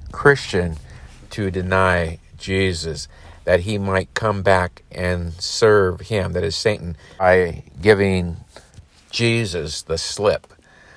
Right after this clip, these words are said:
But before we dive into the battle between Satan and Job, let us turn to Pilgrim's Progress to remind us as Christians that we must face our three spiritual enemies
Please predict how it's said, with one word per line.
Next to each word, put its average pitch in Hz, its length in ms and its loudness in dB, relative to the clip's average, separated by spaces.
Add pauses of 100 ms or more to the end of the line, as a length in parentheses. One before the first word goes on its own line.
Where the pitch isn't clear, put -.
(200)
But 127 140 4
before 151 400 6
we 131 240 0
dive 117 400 6
into 117 320 -2
the 95 160 4
battle 113 360 6
between 101 440 -6
Satan 92 640 -4
and 90 180 -6
Job, 98 340 2
let 127 140 6
us 147 300 0
turn 135 340 0
to 123 120 -4
Pilgrim's 104 600 0
Progress - 760 0 (680)
to 117 100 -4
remind 123 640 2
us 95 240 -2
as 101 280 2
Christians - 760 -4 (240)
that 113 320 4
we 139 280 2
must 131 800 2 (180)
face 139 600 4
our 98 280 6
three 147 520 0
spiritual 127 840 2 (160)
enemies 101 760 0